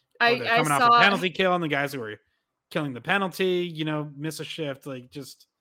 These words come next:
Speaker 2: I'm pretty sure I saw Nosek out there with, like, Hall and Pastrnak at one point in time, and I was like, "I don't know what's going on with
Speaker 1: Yeah.
Speaker 2: this," but, um, that was after one of the penalties. So, yeah, it, it definitely disrupted the lines. And, and something, something that when we talked to Marchand, and I wanna get your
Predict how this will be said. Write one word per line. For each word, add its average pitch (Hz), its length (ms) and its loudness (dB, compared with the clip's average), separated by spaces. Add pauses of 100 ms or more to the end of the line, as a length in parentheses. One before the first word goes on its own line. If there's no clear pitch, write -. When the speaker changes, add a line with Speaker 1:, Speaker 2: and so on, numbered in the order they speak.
(100)
Speaker 2:
I'm 233 120 -10
pretty 262 180 -4
sure 294 180 0
I 277 100 2
saw 240 220 0
Nosek 208 480 -4
out 196 200 0
there 190 300 0
with, 196 220 -8
like, 185 220 -4
Hall 202 420 -4
and 190 100 -8
Pastrnak 185 640 -2
at 185 100 -6
one 185 200 -10
point 190 240 -6
in 185 80 -14
time, 180 320 -4
and 185 80 -6
I 185 60 -2
was 185 120 -8
like, 185 220 -8
"I 196 100 -2
don't 202 140 -4
know 175 100 -4
what's 175 200 -8
going 185 260 -8
on 185 120 -4
with 175 120 -4
Speaker 1:
Yeah. 196 80 2
Speaker 2:
this," - 240 -4
but, 185 260 0
um, 190 320 0
that 190 180 4
was 190 140 -2
after 185 380 -2
one 185 160 -8
of 170 80 -8
the 180 180 -6 (400)
penalties. 175 500 -8
So, 180 380 -2 (460)
yeah, 185 220 2
it, 190 200 -2
it 190 160 -8
definitely 185 540 -2 (480)
disrupted 175 680 -6 (460)
the 170 100 -6
lines. 190 420 -2
And, 180 200 -4
and 220 240 -2
something, 370 460 4
something 339 400 0
that 302 100 4
when 277 140 2
we 262 100 2
talked 285 280 4
to 294 80 -2
Marchand, 226 480 2
and - 20 -2
I 190 80 -2
wanna 208 180 -2
get 220 140 -2
your 196 240 -2